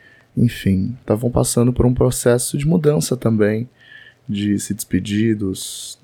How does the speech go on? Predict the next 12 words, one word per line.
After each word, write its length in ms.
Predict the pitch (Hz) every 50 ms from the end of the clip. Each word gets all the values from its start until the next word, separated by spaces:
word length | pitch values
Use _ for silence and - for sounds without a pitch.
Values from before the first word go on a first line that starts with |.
| - -
dos 160 | 95 98 107
amigos, 540 | 98 92 92 101 117 123 120 - 104 101 113
dos 180 | 101 - -
familiares, 1000 | - - 95 95 90 92 92 95 117 120 120 113 107 107 110 - - - - - _ _ _ - - _ _ _ _ _
se 180 | - - - 107
despedir 1300 | 107 107 107 - - - 107 104 104 104 101 101 101 101 101 98 98 95 98 98 95 95 95 95 98 95
do 160 | 98 - 95 95
ambiente, 840 | 92 92 92 92 95 107 117 123 113 110 107 104 104 - - -
se 140 | - - 98
despedir 420 | - - - - - 98 104 101 95
da 80 | 95
rotina. 960 | 92 92 92 - - - - - 127 131 127 120 113 107 104 104 101 104